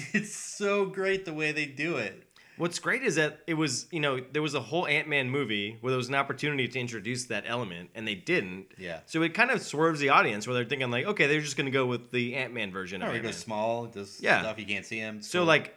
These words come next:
Speaker 2: it was the last thing on my mind. I did not think they were going here at all. They also kept it completely under wraps. It was in none of the trailers. No
Speaker 1: Yeah.
Speaker 2: one,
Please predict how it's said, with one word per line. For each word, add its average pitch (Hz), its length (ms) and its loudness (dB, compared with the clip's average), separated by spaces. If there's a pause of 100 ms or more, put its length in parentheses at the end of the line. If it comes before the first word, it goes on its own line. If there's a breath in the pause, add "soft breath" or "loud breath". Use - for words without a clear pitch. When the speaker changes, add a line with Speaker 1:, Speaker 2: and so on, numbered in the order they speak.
Speaker 2:
it 202 120 -4
was 220 100 2
the 214 80 2
last 220 300 2
thing 202 160 4
on 156 80 4
my 143 80 6
mind. 107 400 2
I 156 80 0
did 185 180 4
not 165 360 4
think 165 160 -2
they 151 80 2
were 131 100 2
going 123 240 0
here 117 140 0
at 104 60 -2
all. 101 240 0
They 117 100 0
also 147 360 2
kept 131 260 -2
it 120 140 -4
completely 165 500 -4
under 117 200 -2
wraps. 98 340 -4
It 120 60 -6
was 104 160 -6
in 101 120 -4
none 123 140 0
of 147 80 0
the 139 80 0
trailers. 98 560 -4
No 113 160 -2
Speaker 1:
Yeah. 117 80 0
Speaker 2:
one, 113 300 -2